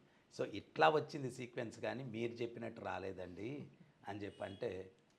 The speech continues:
"ఆ" అంటారు అన్నాడు. So అట్లాగా మేము అట్లని చెప్పి వాటిని నిందించడం అని కాదు, పరిస్థితులను బట్టి స్వామి ప్రభుపాదుల వారు ఒకటి చెప్పారు, పరిస్థితులను బట్టి,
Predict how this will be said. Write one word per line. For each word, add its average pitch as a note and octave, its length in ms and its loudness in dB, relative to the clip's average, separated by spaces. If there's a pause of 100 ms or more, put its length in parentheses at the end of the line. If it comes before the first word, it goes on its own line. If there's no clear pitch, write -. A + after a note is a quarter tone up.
(140)
"ఆ" G2+ 420 -8
అంటారు F2+ 360 -6
అన్నాడు. - 500 -14
So - 60 -10
అట్లాగా A2 720 -6 (920)
మేము A#2+ 280 0
అట్లని B2 340 0
చెప్పి D3 640 -4 (420)
వాటిని G2+ 420 -4
నిందించడం C#3 640 -4
అని A#2 140 -2
కాదు, G2+ 380 -4 (240)
పరిస్థితులను B2+ 640 -4
బట్టి A#2 360 -4
స్వామి A2+ 360 -2
ప్రభుపాదుల G#2+ 600 -6
వారు G2+ 160 -4
ఒకటి F#2 240 -12
చెప్పారు, - 540 -12 (540)
పరిస్థితులను C#3 580 -2
బట్టి, C3+ 400 -2